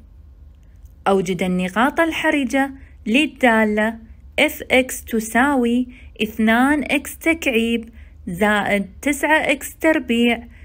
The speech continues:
ناقص سبعة في مجالها.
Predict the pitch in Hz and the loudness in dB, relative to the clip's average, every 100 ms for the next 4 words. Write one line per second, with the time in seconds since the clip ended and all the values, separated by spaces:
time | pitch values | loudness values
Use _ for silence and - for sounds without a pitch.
0 | - - 208 202 202 220 220 - 349 349 | -14 0 2 2 2 -2 -4 0 0 0
1 | 220 233 240 - - - 294 311 320 277 | 0 -2 -4 -12 -20 -6 -2 2 2 4
2 | 233 185 185 185 202 208 | 2 2 -2 -2 -4 -4